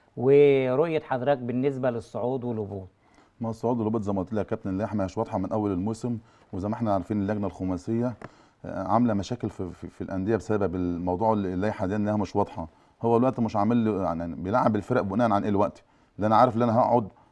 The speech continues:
Speaker 2: او ههبط. فانا
Speaker 1: تمام.
Speaker 2: الوقت، انا المفروض الوقت جميع الفرق ديت يعني ب-، ان هي اتضرت من،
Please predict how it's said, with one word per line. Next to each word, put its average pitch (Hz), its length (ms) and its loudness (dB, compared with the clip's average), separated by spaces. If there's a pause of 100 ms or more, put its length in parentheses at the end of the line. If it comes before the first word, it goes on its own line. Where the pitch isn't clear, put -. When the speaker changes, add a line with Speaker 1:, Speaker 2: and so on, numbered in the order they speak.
(100)
Speaker 2:
او 107 220 4
ههبط. 101 540 2 (560)
فانا 123 200 6
Speaker 1:
تمام. 123 120 6
Speaker 2:
الوقت، 135 240 4
انا 135 200 4
المفروض 123 380 2
الوقت 120 240 0
جميع 107 360 2
الفرق 117 360 0
ديت 131 320 2 (320)
يعني 104 360 0
ب-، 95 200 -6
ان 92 440 -6
هي 127 120 2
اتضرت 110 460 2
من، 87 480 -4